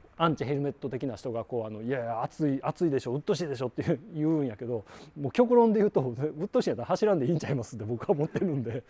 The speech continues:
<laughs> そこまで嫌やったらね。はい。まあ、一応それをちゃんとね、ヘルメット、まず、あの、やっぱ頭守るって結構大事だと思うんで、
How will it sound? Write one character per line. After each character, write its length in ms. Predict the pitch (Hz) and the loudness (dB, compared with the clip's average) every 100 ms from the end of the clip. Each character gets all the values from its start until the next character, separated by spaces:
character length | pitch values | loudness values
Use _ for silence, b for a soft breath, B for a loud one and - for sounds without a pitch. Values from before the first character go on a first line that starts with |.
| B B | B B
<laughs> 260 | 208 120 | -8 -6
そ 120 | 98 | -2
こ 120 | 147 196 | 4 6
ま 100 | 143 | 6
で 100 | 143 | 4
嫌 120 | 156 | 4
や 60 | |
っ 20 | 117 | 2
た 160 | - | -6
ら 100 | 104 | -8
ね。 140 | 107 - B B - | -10 -14 B B -8
は 160 | 127 | -6
い。 40 | 107 160 | -6 0
ま 120 | 165 | 2
あ、 40 | 131 | 4
一 120 | 156 | 4
応 60 | |
そ 180 | 143 175 | 4 6
れ 120 | 151 | 6
を 80 | 147 | 6
ち 60 | 143 | 6
ゃ 60 | |
ん 60 | 139 | 2
と 80 | 107 | -2
ね、 140 | 110 - | -8 0
ヘ 100 | 151 | 2
ル 80 | 143 | 2
メ 60 | |
ッ 20 | |
ト、 100 | 139 - | 0 0
ま 160 | 165 233 | 4 6
ず、 100 | 135 131 | 4 2
あ 80 | 156 | 0
の、 160 | 139 123 | 0 0
や 60 | |
っ 40 | 127 | 6
ぱ 120 | 123 | 6
頭 280 | 123 208 135 | 8 6 8
守 360 | 151 147 143 | 6 6 4
る 20 | |
っ 40 | - | 2
て 100 | 117 | 0
結 240 | 113 170 | 4 4
構 100 | 131 | 6
大 160 | 139 131 | 6 6
事 80 | 113 | 2
だ 80 | |
と 100 | 104 | -4
思 140 | 107 107 | -8 -8
う 40 | |
ん 60 | 123 | -2
で、 160 | 175 | -2